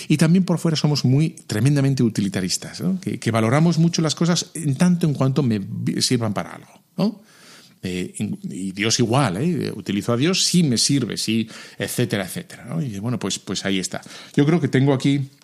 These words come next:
marcada un, a ver, tengo aquí marcado, em,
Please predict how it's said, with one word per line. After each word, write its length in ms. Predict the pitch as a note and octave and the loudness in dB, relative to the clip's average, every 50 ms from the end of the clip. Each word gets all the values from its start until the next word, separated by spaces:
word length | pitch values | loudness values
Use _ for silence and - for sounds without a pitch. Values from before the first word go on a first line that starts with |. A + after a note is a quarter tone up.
| - | -6
marcada 540 | - G#2+ G2+ G2+ - - - C3 B2 B2 C3 | -4 -2 -2 -2 -4 -4 -2 -2 0 0 0
un, 480 | B2 A2 G#2 G#2 G2+ G2 F#2+ F#2 F2 F2 - _ - - - - _ - - - _ _ _ _ _ - - - | 0 0 2 2 2 0 0 -2 -4 -8 -12 _ -20 -20 -20 -20 _ -20 -20 -20 _ _ _ _ _ -16 -14 -10
a 120 | - F2+ F2+ | -8 -6 -4
ver, 180 | F2+ D#2+ C#2 - - - - - | -4 -6 -6 -12 -16 -20 -16 -8
tengo 180 | - G2 F#2+ F#2 | -4 -4 -4 -4
aquí 140 | - - | -2 -2
marcado, 420 | G2 F#2+ F2+ - - F#2+ G2+ G2+ - - - - - - - - - - - - - - - - - - - - - _ _ _ _ _ _ | -2 -2 -2 -2 -2 -2 -2 -4 -8 -16 -20 -20 -20 -20 -20 -18 -18 -18 -16 -16 -18 -18 -20 -20 -20 -20 -20 -20 -20 _ _ _ _ _ _
em, 680 | - B2 A#2 A2+ G#2+ G#2+ G2 F#2 F#2+ F#2+ F#2 F2+ F2 | -2 0 2 2 0 0 0 0 0 0 0 -2 -4